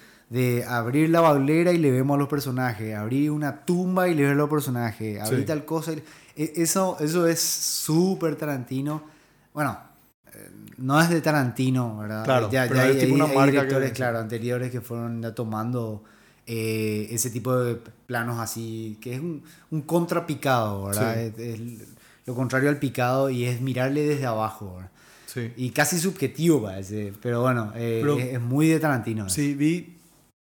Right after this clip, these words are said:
Speaker 2: ahora que estamos hablando de eso, que Tarantino, por ejemplo, los directores que a él le inspiraron,
Speaker 1: Sí.
Speaker 2: vamos a decir, eran Martin Scorsese,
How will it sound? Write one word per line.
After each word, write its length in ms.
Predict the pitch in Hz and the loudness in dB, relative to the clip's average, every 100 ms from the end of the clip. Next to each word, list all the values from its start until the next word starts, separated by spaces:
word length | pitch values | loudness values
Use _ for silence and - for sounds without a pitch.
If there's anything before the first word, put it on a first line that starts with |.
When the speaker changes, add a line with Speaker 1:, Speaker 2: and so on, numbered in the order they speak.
| _ | _
Speaker 2:
ahora 180 | 131 123 | -6 -4
que 60 | |
estamos 240 | 127 123 131 | -2 0 0
hablando 280 | 131 127 135 | 0 2 2
de 60 | 123 | 0
eso, 320 | 147 135 - | 0 -4 -4
que 140 | 143 | -4
Tarantino, 400 | 135 135 127 131 | 0 0 0 -2
por 100 | 143 | -2
ejemplo, 480 | 135 139 135 139 135 | -2 -2 0 -2 -2
los 340 | 151 135 123 120 | -4 -4 -4 -4
directores 760 | 127 131 - 135 143 143 - - _ | -4 -4 0 0 2 -2 -8 -16 _
que 180 | - 135 | -6 0
a 140 | 120 120 | 0 0
él 140 | 131 | 0
le 160 | 135 135 | 0 0
inspiraron, 720 | 139 - 147 127 127 127 135 127 _ - | -4 -6 -4 0 0 0 -4 -10 _ -16
Speaker 1:
Sí. 120 | - | -6
Speaker 2:
vamos 200 | 120 117 | -4 -2
a 40 | 127 | -4
decir, 160 | 127 | -4
eran 240 | 123 120 139 | -2 -4 -4
Martin 380 | 123 120 135 135 | -4 -4 -4 -4
Scorsese, 680 | 139 123 147 143 156 151 | -4 -2 -2 -2 -2 -6